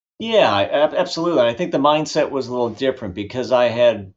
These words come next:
professional experiences being at partnerships.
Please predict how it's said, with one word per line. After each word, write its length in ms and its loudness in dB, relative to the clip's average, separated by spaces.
professional 540 -2
experiences 840 -6
being 440 -6
at 260 -4
partnerships. 1200 -4